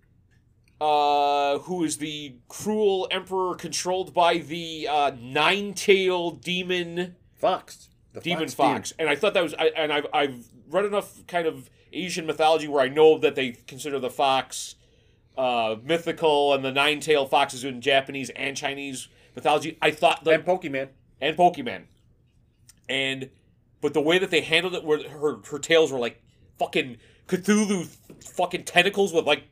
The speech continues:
Speaker 1: mouths on 'em, I thought that was fucking awesome.
Speaker 2: And they would open and they were like peacock eyes.
Speaker 1: Yeah. I thought that was fucking cool. And you have, uh,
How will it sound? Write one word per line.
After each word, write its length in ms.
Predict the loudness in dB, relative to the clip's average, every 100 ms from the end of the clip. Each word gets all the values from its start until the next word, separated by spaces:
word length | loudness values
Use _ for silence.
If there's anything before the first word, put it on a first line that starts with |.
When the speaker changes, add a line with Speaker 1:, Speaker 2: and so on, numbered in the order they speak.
| _ _ _ _
Speaker 1:
mouths 580 | -20 -2 2 4 4 4
on 140 | 2
'em, 80 | 2 -2
I 60 |
thought 120 | -2
that 80 | -4
was 100 | -6
fucking 340 | -4 -4 -4 -6
awesome. 320 | -4 -2 2
Speaker 2:
And 80 | 2
they 60 |
would 160 | 2 2
open 240 | 2 0
and 280 | -6 -6 -4
they 100 | -4
were 120 | -2
like 220 | -4 -4
peacock 380 | -6 -6 -10 -14
eyes. 100 | -8
Speaker 1:
Yeah. 220 | -2 -2 -4 _ _ _ _ _ _
I 100 | -4
thought 140 | -4 -2
that 120 | -2
was 100 | -4
fucking 460 | -4 -4 -4 -6 -8
cool. 480 | -4 -2 -2 -4 _ _ _ _
And 180 | -4 -4
you 160 | -4 -4
have, 460 | 2 4 4 2 -4
uh, 640 | 0 4 4 6 4 2